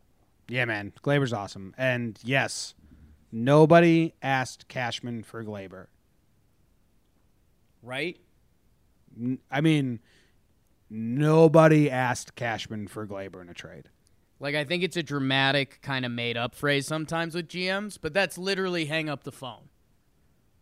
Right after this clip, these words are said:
Speaker 1: I, I'd bet money, and I don't have a lot of money,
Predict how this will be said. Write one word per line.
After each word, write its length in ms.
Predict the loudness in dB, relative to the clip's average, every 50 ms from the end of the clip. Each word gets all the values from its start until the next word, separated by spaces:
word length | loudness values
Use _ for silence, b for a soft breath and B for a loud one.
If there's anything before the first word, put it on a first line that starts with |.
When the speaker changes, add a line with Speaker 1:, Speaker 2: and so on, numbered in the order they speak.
| _ _ _
Speaker 1:
I, 120 | -10 -10 -10 -2
I'd 320 | 2 4 4 4 4 0 -8 -14 -16 -18 -18 -18 -20 _ _
bet 340 | 6 6 6 6 4 0 -4
money, 600 | -2 2 4 4 4 4 2 -2 -8 -16 -20 _ _ _ _ _ _ _ _ _ _ _ _ _ _ _ _
and 140 | -10 -4 -2
I 220 | 0 2 2 2
don't 440 | 0 -2 -6 _ 0 0 2 2 0
have 240 | 0 2 0 2 2
a 40 | 0
lot 220 | 0 0 0 0
of 60 | 0
money, 400 | -2 -4 -6 -6 -10 -16 -20 -20